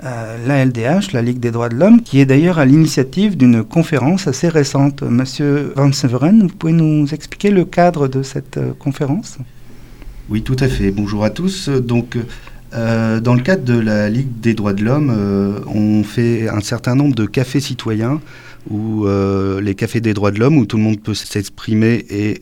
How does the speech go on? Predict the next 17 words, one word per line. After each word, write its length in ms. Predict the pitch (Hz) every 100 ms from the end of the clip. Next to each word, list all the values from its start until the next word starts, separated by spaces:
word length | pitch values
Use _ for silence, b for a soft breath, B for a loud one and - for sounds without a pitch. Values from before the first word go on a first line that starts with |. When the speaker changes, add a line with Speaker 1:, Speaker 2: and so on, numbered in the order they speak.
| -
Speaker 2:
où 380 | 107 107 104 98
c'est 260 | - 101
ouvert 260 | 107 107 101
à 80 | 98
tous. 420 | - 143 151 156 151 B B B B B B
Et, 280 | - 104 107
euh, 300 | 101 98 98
donc, 340 | 104 123 120
euh, 100 | 107 110
en 100 | 117
tant 160 | 135
que 120 | 139 117
président 600 | - 123 117 120 127 127
d'un, 560 | 107 104 101 98 101
d'une 220 | 95 107
association, 920 | 107 104 113 - 113 - - 120 120 110
euh, 560 | 98 95 95 95 95